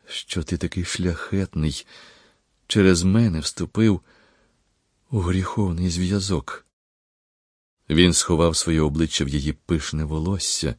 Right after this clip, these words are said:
що, як золоте покривало, розсипалося на подушці.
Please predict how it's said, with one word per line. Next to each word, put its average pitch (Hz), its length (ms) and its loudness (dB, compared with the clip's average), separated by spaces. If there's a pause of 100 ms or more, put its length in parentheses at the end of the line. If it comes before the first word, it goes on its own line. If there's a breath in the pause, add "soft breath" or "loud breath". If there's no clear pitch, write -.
(640 soft breath)
що, - 220 -2
як 78 220 2
золоте 78 440 0
покривало, 78 840 -2 (540 loud breath)
розсипалося 76 800 0
на 73 80 0
подушці. 73 640 -6